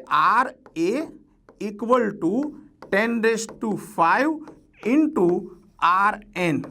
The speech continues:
એનો મીનિંગ શું કાઢશું મિત્રો? આ આપણા માટે એક સંબંધ થયો, આપણને એના ઉપરથી આ પરમાણુ ત્રિજ્યાનો અંદાજ આવે.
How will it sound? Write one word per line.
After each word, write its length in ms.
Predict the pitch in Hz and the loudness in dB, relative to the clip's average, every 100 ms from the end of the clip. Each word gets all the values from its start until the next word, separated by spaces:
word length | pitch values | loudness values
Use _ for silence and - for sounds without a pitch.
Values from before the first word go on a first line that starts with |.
| - | -6
એનો 160 | 196 240 | 0 2
મીનિંગ 300 | 208 247 269 | 4 4 2
શું 160 | 294 | 2
કાઢશું 320 | 262 262 277 269 | 2 0 0 0
મિત્રો? 360 | 262 294 294 - - _ | 0 -2 -2 -8 -20 _
આ 260 | 233 262 190 | 0 2 0
આપણા 220 | 196 240 | 2 2
માટે 240 | 233 220 277 | 2 0 -2
એક 320 | 277 208 208 | -4 -8 -4
સંબંધ 380 | 185 214 320 - | 0 0 0 -2
થયો, 360 | 170 247 320 - - | -4 -4 -6 -14 -2
આપણને 300 | 180 185 269 | -2 0 -2
એના 300 | 285 180 226 | -2 0 2
ઉપરથી 760 | 240 214 262 262 233 175 170 - - - | 2 2 2 2 0 -2 -4 -8 -18 0
આ 140 | 220 | 2
પરમાણુ 500 | - 185 202 220 240 | 2 2 2 2 2
ત્રિજ્યાનો 500 | 240 190 180 208 220 | -2 -6 0 2 2
અંદાજ 580 | 233 175 180 185 165 131 | 0 -2 2 4 2 0
આવે. 240 | 110 117 | -6 -10